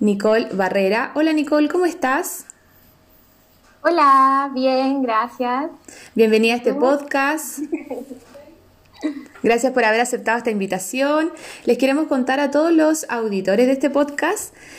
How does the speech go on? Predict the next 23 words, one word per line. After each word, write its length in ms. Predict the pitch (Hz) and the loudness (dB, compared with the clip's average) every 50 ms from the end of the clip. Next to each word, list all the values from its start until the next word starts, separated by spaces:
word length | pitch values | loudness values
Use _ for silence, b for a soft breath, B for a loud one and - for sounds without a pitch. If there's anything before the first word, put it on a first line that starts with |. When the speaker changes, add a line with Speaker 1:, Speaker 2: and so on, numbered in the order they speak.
| B B B B B | B B B B B
Speaker 1:
que, 240 | - - 247 247 240 | 2 4 4 4 4
bueno, 220 | 214 180 - - - - - - - - | 2 0 -2 -4 -10 -16 -20 -14 -8 -4
ya 160 | 202 247 285 | -2 -2 -2
sabemos 380 | - 330 294 294 302 320 320 | 0 0 0 0 0 0 0
que 120 | 320 302 277 | 2 0 0
frente 320 | 277 - 269 262 269 262 | 2 2 0 0 2 2
a 100 | 269 269 | 2 2
la 320 | 269 254 240 226 226 226 214 | 2 2 0 0 0 -2 -2
situación 580 | - 233 202 208 208 208 - 240 240 240 240 | -4 -6 -4 -2 -4 -2 0 0 0 0 -2
pandemia 600 | 233 233 208 196 185 175 190 208 226 233 233 240 | -2 -2 0 0 0 2 2 2 2 2 2 2
que 80 | 233 254 | 2 0
estamos 280 | 247 247 240 233 233 | 0 0 0 0 0
viviendo 340 | 226 220 214 220 226 226 226 | 0 2 2 2 2 2 2
a 20 | 220 | 2
nivel 240 | 208 196 196 196 | 2 2 2 2
mundial, 680 | 196 190 190 196 190 185 202 208 220 240 254 269 285 285 | 2 2 2 2 2 2 2 2 2 0 -2 -2 -4 -2
em, 760 | 220 220 208 202 196 196 185 185 180 180 185 202 220 - - 208 | 0 0 0 2 0 0 -2 -4 -4 -4 -4 -4 -4 -6 -8 -2
todas 200 | - 262 269 277 | 0 0 0 2
las 140 | 311 320 285 | 0 0 2
dinámicas 480 | 285 262 269 277 294 302 285 294 285 | 2 2 2 2 0 0 0 -2 -2
estudiantiles 520 | 269 277 277 262 254 247 247 254 254 262 254 | -2 0 0 2 2 2 2 2 2 2 2
han 100 | 247 226 | 2 0
cambiado 880 | 202 190 180 175 175 180 180 175 185 196 226 262 277 294 294 311 330 349 | 0 -2 -4 -4 -2 0 0 0 0 0 0 0 0 0 0 0 0 -4